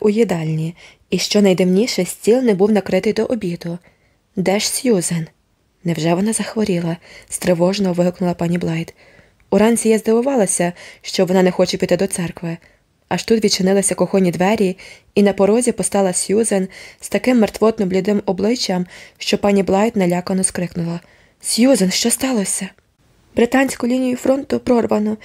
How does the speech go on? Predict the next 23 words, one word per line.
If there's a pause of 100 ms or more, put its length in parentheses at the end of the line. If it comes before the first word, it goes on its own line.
(320)
і
німецькі
снаряди
падають
на
Париж», — (220)
глухо
сказала
Сьюзен. (600)
Три
жінки,
що
стояли
перед
нею, (360)
нажахано
перезирнулися. (1120)
«Це
неправда. (640)
Ні», — (320)
пробелькотіла
Ріла. (600)
«Це,